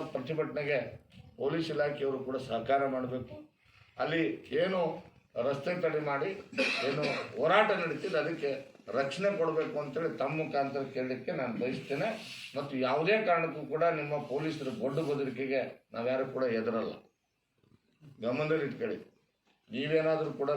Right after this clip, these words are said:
ಲಾಠಿ ಹಿಡ್ಕೊಂಡು ಬಂದ್ರೆ ಹೆದರ್ತಾರೆ ಅಂತ ಅನ್ಕೊಂಡಿದ್ರೆ ಅದೇ ಲಾಠಿ ಮುಂದೊಂದು ದಿನ ನಿಮಗೆ ತೊಂದರೆ ಆಗ್ತದೆ. ಯಾಕಂದ್ರೆ ಇವತ್ತು ಕಾಂಗ್ರೆಸ್ ಸರ್ಕಾರ ನಿಮ್ ಕೈಗೆ ಲಾಠಿ ಕೊಟ್ಟು ಹೊಡೆಯಕ್ಕೆ ಹೇಳ್ತಾರೆ. ಈ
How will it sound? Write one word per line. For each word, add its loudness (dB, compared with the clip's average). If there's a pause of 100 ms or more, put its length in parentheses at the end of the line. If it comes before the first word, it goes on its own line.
ಲಾಠಿ 2 (440)
ಹಿಡ್ಕೊಂಡು -2
ಬಂದ್ರೆ 0
ಹೆದರ್ತಾರೆ 4
ಅಂತ -2
ಅನ್ಕೊಂಡಿದ್ರೆ -2 (720)
ಅದೇ 0 (640)
ಲಾಠಿ 0 (280)
ಮುಂದೊಂದು 2 (100)
ದಿನ 0 (2000)
ನಿಮಗೆ 4 (320)
ತೊಂದರೆ 2
ಆಗ್ತದೆ. -12 (540)
ಯಾಕಂದ್ರೆ -2
ಇವತ್ತು 0
ಕಾಂಗ್ರೆಸ್ 2
ಸರ್ಕಾರ 2 (120)
ನಿಮ್ -4
ಕೈಗೆ 2
ಲಾಠಿ 2 (100)
ಕೊಟ್ಟು -2
ಹೊಡೆಯಕ್ಕೆ 0
ಹೇಳ್ತಾರೆ. -4 (1500)
ಈ 0